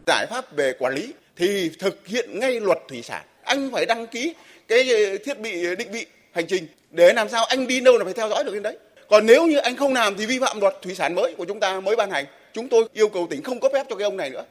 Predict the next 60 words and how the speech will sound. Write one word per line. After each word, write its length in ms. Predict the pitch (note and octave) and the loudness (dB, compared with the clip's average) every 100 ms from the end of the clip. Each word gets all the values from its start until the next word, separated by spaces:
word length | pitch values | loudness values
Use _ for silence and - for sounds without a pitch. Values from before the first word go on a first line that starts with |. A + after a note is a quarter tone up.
| _ | _
Giải 160 | - B2 | -4 -2
pháp 160 | F#3+ G#3 | -2 -4
quản 140 | F3 | -4
lý 140 | C#3 G#3 | -4 -6
nhà 100 | F#3 | -6
nước 140 | F#3+ | -6
thì 100 | G3+ C#3 | -6 -10
chúng 160 | E3 | -8
ta 120 | E3+ D#3 | -6 -4
cũng 260 | D3 C#3 | -6 -10
phải 300 | D#3 G2 F#2 G#2+ - - | -12 -12 -12 -16 -20 0
đồng 200 | F3+ F3+ | 2 4
bộ 260 | G#3+ G3 - | 2 2 -2
áp 160 | A3+ G#3+ | -8 -6
dụng 220 | G#3+ C#3+ | -8 -4
mạnh 140 | G#3 F3 | -4 -2
tay, 200 | G3+ F#3 | -2 -2
nhất 160 | A3 - | -4 -4
là 100 | F3 | -4
ứng 180 | D#3+ G3 | -4 -8
dụng 140 | F#3+ - | -12 -10
khoa 100 | D#3 - | -12 -6
học 180 | D3 A#2 | -6 -6
công 120 | B2 | -8
nghệ 120 | B2+ - | -8 -8
vào. 120 | G2 - - | -10 -14 -14
Thứ 120 | A3 A#3 | -8 -4
hai, 300 | A#3 A3 G3+ | 0 2 2
nó 100 | G3+ | -2
cũng 160 | G#3 | -6
sẽ 180 | G#3+ G3+ | -6 -2
rà 220 | G3+ D3+ | 0 -2
soát 160 | C3+ G3+ | -4 -6
lại 160 | E3+ | -6
các 160 | - G#3+ | -6 -6
khâu, 220 | G3+ G3 - _ | -4 -4 -6 _
đặc 160 | - G3+ G3+ | 0 0 0
biệt 160 | G#3 G#3+ | -2 4
kể 140 | E3 - | 4 4
cả 180 | C#3 E3 | 0 0
cái, 140 | A3 G#3+ | -4 -2
các 120 | C#4+ D4 | -2 -2
cái 80 | A#3 | -6
chi 140 | A3+ | -8
cục 280 | G#3 D#3+ - - | -4 -6 -6 -10
thủy 140 | C3+ | -8
sản. 220 | C3 G2+ - _ _ - | -4 -4 -6 _ _ -10
Chúng 160 | C4+ | 2
tôi 140 | C4 A3+ | 6 6
cũng 140 | B3 | 4
yêu 200 | A#3 A3 | 2 2
cầu 200 | F#3 D#3+ | 4 2
kỳ 80 | D3+ | 2
này 180 | D3+ D3 - - _ - | -2 -4 -6 -20 _ -4
mà 120 | D#3+ | 4
đề 200 | G#3 G#3 | 6 6
nghị 100 | A#3 | 4
các 120 | B3+ C4 | -2 -2
tỉnh 220 | D#3+ F3+ | -2 4
nếu 200 | G#3+ E4 | 6 6